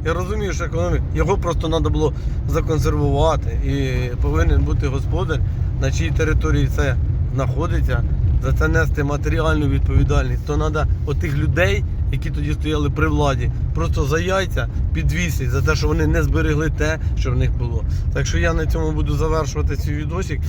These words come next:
Ще сьогодні відвіз, е, відправив, е, два акумулятори хлопцям на Добропілля і на Куп'янський напрямок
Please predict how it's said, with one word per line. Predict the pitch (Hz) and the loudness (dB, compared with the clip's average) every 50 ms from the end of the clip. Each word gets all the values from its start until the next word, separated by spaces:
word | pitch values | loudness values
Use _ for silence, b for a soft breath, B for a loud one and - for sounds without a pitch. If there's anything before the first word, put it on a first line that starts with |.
| B B B B - | B B B B -2
Ще | - - 147 143 | -2 0 0 0
сьогодні | - - 139 135 143 143 135 - B B B B B - - - | 0 0 0 0 0 0 0 -2 B B B B B -4 -4 -4
відвіз, | 135 139 147 143 139 160 160 147 135 - 143 | -2 -2 -2 -2 -2 -2 -2 -2 -2 0 0
е, | 143 139 139 135 135 131 131 | 0 0 2 0 0 0 0
відправив, | 147 147 139 - 151 156 156 151 151 147 139 131 117 - - - - - - - - - - - - - 127 | 0 -2 -2 -2 0 0 2 2 2 0 0 -2 -4 -6 -6 -6 -6 -6 -6 -6 -6 -6 -6 -8 -6 -4 -4
е, | 135 | -4
два | 131 131 151 165 160 156 | -2 0 0 2 2 0
акумулятори | 143 - 147 147 151 151 147 156 165 175 180 165 196 196 185 180 | 0 -2 -2 -2 0 0 0 0 0 0 0 -2 -2 -4 -4 -4
хлопцям | - - 180 185 180 175 - - 180 175 175 - - - - - - - - - - 143 | -4 -4 -4 -4 -4 -2 -2 -2 -2 -2 0 -2 -4 -4 -4 -6 -4 -4 -4 -2 -2 0
на | 151 160 | 0 0
Добропілля | 156 160 160 151 156 170 165 143 127 170 175 165 165 160 156 151 147 143 135 - | 0 -2 -2 -2 -2 -2 -2 -2 -2 -2 -2 -2 0 0 0 0 0 0 -2 -2
і | 151 160 170 | -4 -2 -2
на | 165 151 135 | 0 -2 -2
Куп'янський | 127 151 156 147 165 156 147 139 - - 143 139 | -2 -4 -4 -2 -2 -2 -2 -2 -2 -2 0 0
напрямок | 143 151 151 147 - 135 139 139 135 131 123 | 2 0 0 0 0 0 0 0 0 0 0